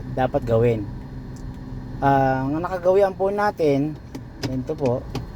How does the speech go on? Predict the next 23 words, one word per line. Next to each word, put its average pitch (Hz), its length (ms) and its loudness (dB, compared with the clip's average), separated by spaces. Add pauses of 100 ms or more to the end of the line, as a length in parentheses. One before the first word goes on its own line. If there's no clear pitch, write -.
(300)
galing 135 320 6
po 147 160 2
siya 151 80 -4
sa 160 160 -6
drive. 131 400 4 (1120)
Pag 123 160 0
naka-drive 135 480 4
po 147 160 4
siya, 127 160 0
ang 117 160 -4
ginagawa 131 400 2
po 139 160 2
natin, 131 480 0 (1120)
ah, 123 640 2 (1200)
dadalhin 147 320 6
natin 147 160 2
sa 190 160 0
park, 160 320 6 (720)
saka, 113 140 -8 (100)
saka 139 320 2
po 143 160 4
natin 135 240 2
i-handbrake. 110 600 0